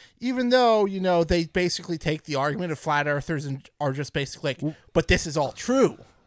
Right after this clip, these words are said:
Speaker 2: See, and that's the part, like, I read that in the description, and I'm like, but I didn't get that when I read the book.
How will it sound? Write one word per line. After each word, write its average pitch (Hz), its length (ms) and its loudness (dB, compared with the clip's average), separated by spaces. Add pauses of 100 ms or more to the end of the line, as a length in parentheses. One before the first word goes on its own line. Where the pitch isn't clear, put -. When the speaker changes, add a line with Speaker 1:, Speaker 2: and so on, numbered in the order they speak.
(380)
Speaker 2:
See, 139 380 4 (260)
and 135 200 2
that's - 580 4 (160)
the 135 80 0
part, 143 500 6 (520)
like, 120 500 -2 (840)
I 127 120 2
read 156 340 8
that 110 320 2 (340)
in 123 180 0
the 113 180 2 (120)
description, 147 680 2 (100)
and 127 140 0
I'm 131 160 4
like, 123 280 6 (300)
but 135 140 8
I 151 140 6
didn't 170 260 4
get 160 240 6
that 113 320 2 (160)
when 127 180 0
I 123 80 4
read 113 340 6
the 104 80 2
book. 127 360 6